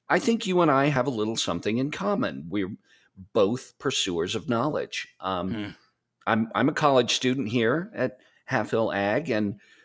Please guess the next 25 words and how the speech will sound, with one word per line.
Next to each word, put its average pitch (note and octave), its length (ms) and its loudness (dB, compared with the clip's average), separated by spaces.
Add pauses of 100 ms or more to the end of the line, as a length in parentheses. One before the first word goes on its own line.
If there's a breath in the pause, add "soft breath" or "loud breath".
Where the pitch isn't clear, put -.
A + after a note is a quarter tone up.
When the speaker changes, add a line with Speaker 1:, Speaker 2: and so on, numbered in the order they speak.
(260 soft breath)
Speaker 1:
my G#2+ 140 0
faculty F3+ 520 2
advisor, F#2 480 0
Professor G2 520 -2
Talib, F2 400 -2
gave G2+ 200 2
me G2 140 2
an F2 80 0
assignment G#2+ 640 0
this F2 180 -2
semester E2+ 460 -4
to, G2 400 -2
uh, F#2+ 80 2 (760 soft breath)
interview F#3 460 2
people C#3 400 4
on A2+ 120 4
their G#2 140 2
thoughts F2+ 400 -2
about F2+ 400 -2
how F#2+ 220 -4
to F2 80 -2
bring E2+ 260 -2
peace - 400 -4
to - 140 -4
Azeroth E2 720 -2